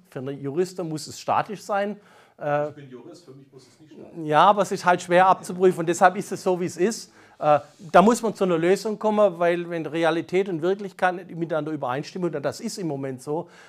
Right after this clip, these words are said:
Speaker 1: dann ist es sinnvoller, das rechtliche im Instrumentarium zu ändern, wie für Versuche, die Wirklichkeit zu ändern. Die lässt sich nämlich nicht ändern.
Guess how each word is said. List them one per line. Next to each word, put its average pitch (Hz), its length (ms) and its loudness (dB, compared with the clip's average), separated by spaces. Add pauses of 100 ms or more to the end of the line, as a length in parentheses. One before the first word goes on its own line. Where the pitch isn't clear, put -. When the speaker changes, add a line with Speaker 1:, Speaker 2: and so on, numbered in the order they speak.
Speaker 1:
dann 165 140 -8
ist 175 140 -10
es - 160 -10
sinnvoller, 196 720 0 (920)
das 160 220 -12
rechtliche 165 440 -4
im 185 120 -2
Instrumentarium 170 840 -2
zu 170 120 -6
ändern, 170 520 -2
wie 165 100 -10
für - 160 -8
Versuche, 139 400 -10
die 131 100 -12
Wirklichkeit 123 540 -8
zu - 80 -16
ändern. 113 260 -10
Die 127 120 -12
lässt 127 260 -10
sich 135 120 -12
nämlich 101 260 -12
nicht 95 120 -16
ändern. 78 320 -20